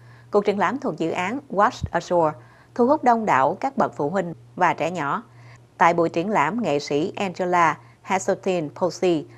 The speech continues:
đồng thời cũng là người sáng lập ra dự án Wash Ashore, đã trực tiếp đứng bên cạnh các tác phẩm để giới thiệu thêm cho các em nhỏ. Posey cùng với đội ngũ những người tình nguyện đã nhặt rác từ bờ biển Oregon. Họ rửa sạch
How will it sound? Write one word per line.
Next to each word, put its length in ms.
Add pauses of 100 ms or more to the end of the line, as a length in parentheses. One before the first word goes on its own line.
(140)
đồng 200
thời 240
cũng 140
là 120
người 220
sáng 200
lập 180
ra 180
dự 160
án 360
Wash 300
Ashore, 440 (240)
đã 240
trực 200
tiếp 180 (160)
đứng 220
bên 160
cạnh 220
các 160
tác 140
phẩm 300 (260)
để 80
giới 220
thiệu 240
thêm 280
cho 120
các 140
em 180
nhỏ. 300 (440)
Posey 480 (160)
cùng 140
với 100
đội 180
ngũ 200
những 200
người 180
tình 220
nguyện 280 (100)
đã 80
nhặt 240
rác 300
từ 100
bờ 160
biển 300
Oregon. 440 (380)
Họ 200
rửa 140
sạch 240